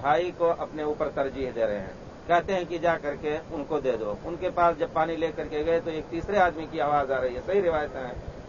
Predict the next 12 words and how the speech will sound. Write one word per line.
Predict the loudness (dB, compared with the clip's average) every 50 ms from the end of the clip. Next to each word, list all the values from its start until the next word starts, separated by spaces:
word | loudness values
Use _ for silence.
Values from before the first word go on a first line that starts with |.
| -12 -6 -2
تیسرے | -2 -2 0 4 6 6
آدمی | 6 6 6 2 -2 -4
کی | -2 2 4
آواز | 6 8 8 8 6 6 8
آ | 6 6
رہی | 6 6 2 2 2
ہے، | 2 2 2 2
پانی | 2 2 2 2 0
پانی | 0 0 0 2 2
مانگ | 0 2 2 2 2
رہے | 2 2 2 2
ہیں۔ | 2 0 0 -2